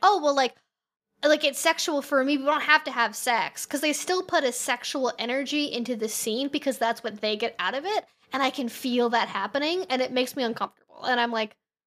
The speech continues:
"No, like, I don't know you, you're a stranger, like, I don't have any connection to you at all, and you, like, projecting this sex energy into this shared experience that I don't wanna participate in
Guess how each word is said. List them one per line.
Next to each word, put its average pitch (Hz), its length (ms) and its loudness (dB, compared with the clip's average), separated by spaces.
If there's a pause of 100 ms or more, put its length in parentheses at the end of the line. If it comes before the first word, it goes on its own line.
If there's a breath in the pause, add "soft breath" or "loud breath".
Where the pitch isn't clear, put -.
(540)
"No, 339 760 4
like, 311 160 2
I 294 80 2
don't 330 300 -2
know 285 240 2
you, 320 280 2
you're 277 260 4
a 240 40 2
stranger, 277 640 0
like, 254 160 -2
I 254 60 2
don't 294 100 2
have 285 140 -2
any 269 180 0
connection 269 380 -4
to 262 60 -4
you 254 140 0
at 240 60 2
all, 247 380 4
and 247 180 -2
you, 254 160 -2
like, 233 280 0 (440)
projecting 240 880 0 (160)
this 233 580 0 (300)
sex - 500 -4
energy 269 600 -2
into 247 520 -2
this 233 160 0
shared 220 320 0
experience 233 640 -2
that 247 160 -4
I 220 120 0
don't 226 140 0
wanna 226 180 0
participate 247 600 -4
in 330 240 0